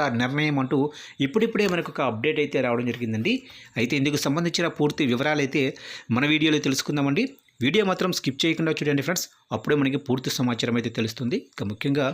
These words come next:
లైక్ చేయండి ఫ్రెండ్స్, లైక్ చేయడం వల్ల మనకు తెలిసిన ఈ ఇన్ఫర్మేషన్ ఇంకొంతమందికి అయితే తెలిసే అవకాశం ఉంటుంది. ఇక లేట్ చేయకుండా వివరాల్లోకి వెళ్ళిపోదాము. ఇక ఆంధ్రప్రదేశ్లో భయానక వాతావరణం అలుముకుంది. మోంతా తుఫాను ప్రభావంతో ఏపీ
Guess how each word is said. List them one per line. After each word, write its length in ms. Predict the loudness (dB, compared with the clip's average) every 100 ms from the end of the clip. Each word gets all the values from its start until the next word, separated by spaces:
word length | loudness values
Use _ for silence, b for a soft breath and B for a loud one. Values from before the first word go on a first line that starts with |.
| -6 B B 0
లైక్ 180 | 0 2
చేయండి 200 | 0 2
ఫ్రెండ్స్, 180 | 0 2 0
లైక్ 120 | -2 -2
చేయడం 180 | -2 0
వల్ల 100 | 0 0
మనకు 160 | 0 0
తెలిసిన 180 | -2 0 2
ఈ 20 | 2 0
ఇన్ఫర్మేషన్ 460 | 0 0 0 -2 B B B B 0
ఇంకొంతమందికి 480 | 2 2 2 2 0
అయితే 120 | 0 -2
తెలిసే 180 | -2 -2
అవకాశం 300 | -2 -2 -2 -2
ఉంటుంది. 240 | -4 -6 -10 -16 -18 -12
ఇక 160 | -4 0
లేట్ 140 | 0 0
చేయకుండా 340 | 0 0 0 -2 -6 B B -2
వివరాల్లోకి 360 | 0 0 0 -2
వెళ్ళిపోదాము. 420 | -2 -2 -2 -2 -6 _ _ _ 0
ఇక 100 | 4 4
ఆంధ్రప్రదేశ్లో 680 | 4 2 2 2 2 4 2 2 2
భయానక 400 | 2 0 0 2 2
వాతావరణం 520 | 2 0 0 0 0 -2 0
అలుముకుంది. 500 | 2 2 0 0 -2 -8 b b b -2
మోంతా 300 | 0 0 -2 0
తుఫాను 300 | -2 0 -2 -2
ప్రభావంతో 540 | 0 2 0 2 2 2 2 2
ఏపీ 240 | 2 -2